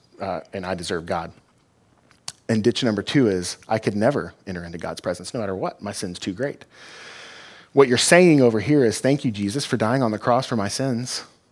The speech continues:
I still need to do some stuff. It's not enough. Your death, it's not enough for me."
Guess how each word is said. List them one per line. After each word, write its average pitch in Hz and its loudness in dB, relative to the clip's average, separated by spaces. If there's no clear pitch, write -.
I 107 -4
still - -4
need 92 -6
to 95 -8
do 90 -4
some 92 -10
stuff. - -8
It's - -12
not 101 0
enough. 92 -10
Your - -6
death, 92 -6
it's - -18
not 113 -10
enough 101 -10
for 92 -8
me." 92 -6